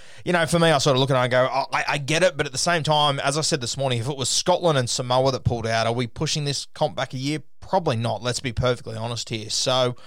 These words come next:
uh, we have heard the ideas of there should be, that Australian and Kiwi players that are over in England at the moment playing in the Super League, that they could put a team together and play into it, which I think would be sensational, to essentially be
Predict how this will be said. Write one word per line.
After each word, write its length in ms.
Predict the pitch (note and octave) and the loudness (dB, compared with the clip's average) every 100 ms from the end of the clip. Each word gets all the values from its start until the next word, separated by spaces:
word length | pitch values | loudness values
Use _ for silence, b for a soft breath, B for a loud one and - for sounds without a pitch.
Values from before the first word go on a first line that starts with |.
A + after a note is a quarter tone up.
| B B B | B B B
uh, 160 | C#3+ D#3+ | 2 4
we 60 | E3 | 4
have 180 | F3 | 4
heard 180 | D#3 E3 | 4 4
the 100 | C#3+ | 4
ideas 520 | C#3+ C#3+ B2 D3+ D3 | 4 4 2 0 2
of 300 | C3+ C3 B2 - B B B - | 4 4 4 -4 B B B 0
there 160 | D3 | 2
should 220 | C#3 D#3+ | 4 0
be, 100 | C3+ | -2
that 280 | D3+ C#3 C3 - | 0 2 0 -2
Australian 560 | C3 - - C#3+ D3+ C#3+ | -2 0 2 2 4 2
and 120 | B2 | 0
Kiwi 320 | D3+ C#3+ C3 | 2 2 2
players 320 | B2 C3 C3 B2 | 2 2 2 2
that 80 | |
are 100 | B2 - | -2 2
over 520 | C3+ C3 C3 B2 A#2 - B | 2 4 4 4 2 0 B
in 160 | - C#3+ | -2 0
England 280 | D3 C#3+ B2+ | 4 4 2
at 80 | |
the 60 | A#2 | 0
moment 380 | A#2 C3+ C#3+ A2 | 2 2 2 -2
playing 180 | C3+ C3 | -2 0
in 80 | |
the 60 | A2+ | -2
Super 320 | - C#3+ - | 0 0 2
League, 100 | B2+ | 0
that 140 | A2 G2+ | 0 2
they 160 | C3+ | 2
could 160 | C3 B2 | 0 0
put 160 | C#3 | 0
a 40 | A#2 | -2
team 280 | - C3+ A2+ | -4 -4 -2
together 260 | B2+ A#2 | -2 -2
and 80 | G#2 | -4
play 220 | - B2 | 0 0
into 100 | A#2+ | 2
it, 20 | B2+ | 2
which 100 | D3+ | 2
I 100 | D#3 | 2
think 140 | C3 | 0
would 100 | A2 | 0
be 140 | A#2 | 0
sensational, 560 | - A2+ - C3 C3 C3 | -2 -4 -2 0 0 -2
to 40 | G#2+ | -2
essentially 360 | - C3+ A#2 | -2 0 0
be 340 | G#2 B2 A#2 | 0 0 0